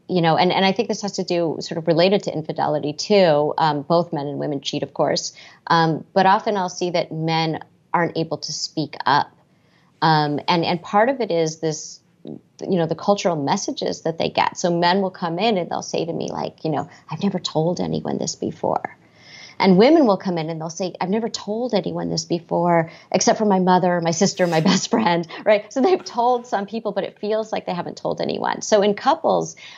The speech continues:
when, like, let's say it's a heterosexual couple and the woman will say to the man, like, you know, "I really wanna get to know you. I feel like there's this distance between us. I feel like you don't share your inner life with me."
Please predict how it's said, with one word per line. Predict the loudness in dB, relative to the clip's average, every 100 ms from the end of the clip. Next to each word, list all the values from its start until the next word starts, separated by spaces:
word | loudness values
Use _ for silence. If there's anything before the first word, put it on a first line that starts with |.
| -2
when, | 4 4 4 2
like, | 0 0 -2
let's | -2 0 0
say | 0
it's | -4 -4
a |
heterosexual | -2 -2 -2 -4 -4 -4
couple | -4 -2 0 0 0
and | 0 2 2 2 0
the |
woman | 0 2 0 -2
will | -4
say | 0 0 0
to | -4 -4
the | 0
man, | 0 2 2 2
like, | 2 2 0 -10 -20 -4
you | 2
know, | 4
"I | 4
really | 2 4 4
wanna | 2
get | -2 -6
to | -4
know | -2 2 2
you. | 4 6 6
I |
feel | 4 2
like | 0 -2
there's | -4
this | -6 -2
distance | 0 2 0 -4
between | -4 -2 0 2 4
us. | 4 4 2 -4
I | -6
feel | 0 2
like | 2 0
you |
don't | -4 -6
share | -4 2 2
your | 2
inner | 0 -2 2
life | 4 4 0
with | -4 0
me." | 2 4 2